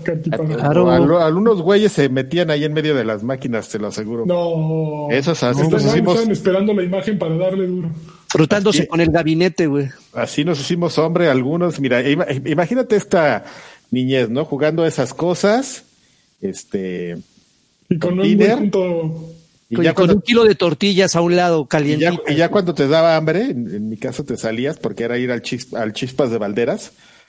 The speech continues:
Speaker 1: Ajá.
Speaker 2: Salirte a los puestos de tacos de ahí afuera de, "No manches, nomás traigo, este, tres pesos. Ay, sí me alcanza, tres por cin-, tres,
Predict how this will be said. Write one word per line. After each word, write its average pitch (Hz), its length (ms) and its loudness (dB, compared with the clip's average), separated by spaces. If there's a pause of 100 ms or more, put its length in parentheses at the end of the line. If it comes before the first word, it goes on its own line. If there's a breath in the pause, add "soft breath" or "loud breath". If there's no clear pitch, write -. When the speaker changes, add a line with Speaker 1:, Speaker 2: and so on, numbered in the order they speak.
Speaker 1:
Ajá. 151 320 -4
Speaker 2:
Salirte 127 360 0
a 156 40 2
los 135 160 0
puestos 143 380 0
de 131 100 -2
tacos 127 320 -2
de 120 80 0
ahí 117 160 0
afuera 123 340 -2
de, 113 120 -2
"No - 140 -10
manches, - 380 -8
nomás 151 260 -2
traigo, 180 380 0
este, 117 600 -2 (580 soft breath)
tres 139 240 0
pesos. 151 420 0
Ay, 240 200 -2
sí 262 140 2
me 254 80 2
alcanza, 208 480 0
tres 175 180 -4
por 160 180 -6
cin-, 151 260 -6
tres, - 500 -8